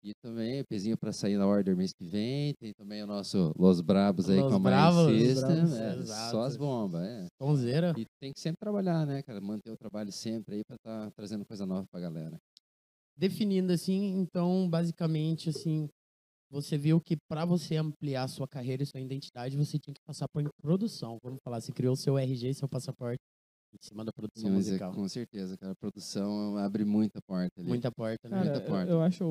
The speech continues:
Speaker 3: muito massa, tá ligado? O D J que ele sai da casinha. Ele tem, ele fica num, numa bolinha de neve, tá ligado? Ele fica numa casa, ele fecha as portas.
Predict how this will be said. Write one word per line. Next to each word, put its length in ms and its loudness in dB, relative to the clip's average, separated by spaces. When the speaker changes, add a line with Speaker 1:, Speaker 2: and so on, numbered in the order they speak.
Speaker 3:
muito 280 0
massa, 280 -2
tá 80 -8
ligado? 420 -2
O 80 -6
D 100 -6
J 200 0
que 80 -8
ele 120 -2
sai 160 -6
da 120 -2
casinha. 480 -2
Ele 260 -2
tem, 140 -4
ele 200 2
fica 240 2
num, 600 2
numa 340 2
bolinha 420 4
de 100 2
neve, 400 0
tá 100 -8
ligado? 220 2
Ele 100 -2
fica 140 -2
numa 180 0
casa, 260 0
ele 140 0
fecha 220 4
as 80 4
portas. 360 4